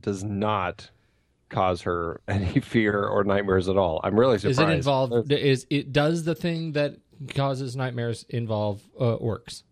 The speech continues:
Speaker 1: No.
Speaker 2: Um,
Speaker 1: And that's, I thought, would cause her nightmares, but not in the least.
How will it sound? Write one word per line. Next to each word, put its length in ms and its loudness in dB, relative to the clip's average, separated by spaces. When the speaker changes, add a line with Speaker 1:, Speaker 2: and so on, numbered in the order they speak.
Speaker 1:
No. 320 4
Speaker 2:
Um, 640 -6
Speaker 1:
And 120 0
that's, 200 2
I 140 2
thought, 320 -2
would 180 -10
cause 280 -6
her 140 -10
nightmares, 380 -10
but 140 -12
not 320 -2
in 100 -4
the 80 -2
least. 460 -8